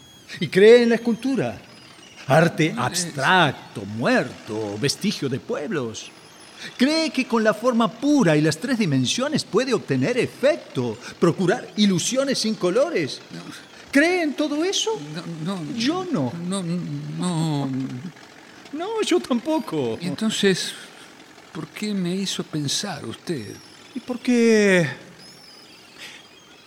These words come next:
Speaker 1: Porque le tenía lástima.
Speaker 2: No, debo inspirar compasión. No llegaré a pagar la deuda contraída. Ya estoy en las últimas.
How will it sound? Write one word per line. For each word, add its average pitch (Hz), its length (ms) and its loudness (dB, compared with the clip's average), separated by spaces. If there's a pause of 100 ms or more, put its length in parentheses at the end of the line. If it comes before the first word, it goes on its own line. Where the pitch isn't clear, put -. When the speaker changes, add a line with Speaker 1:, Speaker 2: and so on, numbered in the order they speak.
(960)
Speaker 1:
Porque 185 240 -6
le 175 140 -2
tenía 170 320 -4
lástima. - 600 -6 (300)
Speaker 2:
No, 135 460 -12
debo 117 240 -2
inspirar 117 480 0
compasión. 98 920 -4 (1300)
No 139 120 4
llegaré 131 360 2
a 131 40 -2
pagar 131 360 -2
la 127 160 -2
deuda 123 340 2
contraída. 113 800 -4 (1120)
Ya 143 80 -2
estoy 135 300 -4
en 131 80 0
las 135 260 -2
últimas. 123 720 -4